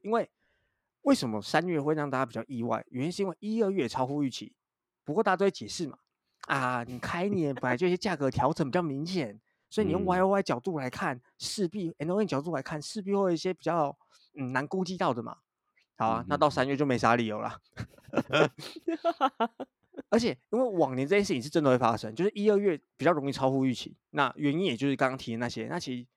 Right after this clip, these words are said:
Speaker 1: 从经济学来解释，或者说我们从实务上，你自己在生活里面解释也蛮合理的。不过，也根据历史的资料，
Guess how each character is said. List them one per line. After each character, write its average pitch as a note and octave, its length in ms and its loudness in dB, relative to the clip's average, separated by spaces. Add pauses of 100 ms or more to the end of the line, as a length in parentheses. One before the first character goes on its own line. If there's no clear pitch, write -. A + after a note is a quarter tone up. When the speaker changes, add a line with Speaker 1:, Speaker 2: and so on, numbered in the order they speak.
(100)
Speaker 1:
从 A2+ 440 -2 (320)
经 E3+ 160 -6
济 F#3+ 80 -8
学 C#3 140 -6
来 A2 100 -2
解 A2 160 -10
释， D#3+ 160 -4
或 D#3 60 2
者 D3+ 40 2
说 D#3+ 120 0
我 D3+ 140 -4
们 A#2 100 -8
从 B2+ 140 -8
实 - 240 -6
务 C#3+ 100 -2
上， D3 160 -4
你 A2 40 -10
自 - 80 -14
己 D#3 40 -2
在 D3+ 80 4
生 E3+ 240 -2
活 A#2 220 -2
里 A2+ 120 -8
面 C3+ 160 -4
解 A2 200 -12
释 B2 280 -4 (220)
也 C3 100 -6
蛮 C3 160 -4
合 C#3+ 140 0
理 D3 160 -2
的。 - 140 -16 (520)
不 - 100 -8
过， G3+ 200 -2 (720)
也 C#3 160 -6
根 G#3 180 2
据 A3 140 0
历 G3+ 140 0
史 B2+ 140 -2
的 G#2+ 60 0
资 A#2 200 -6
料， A2+ 200 -2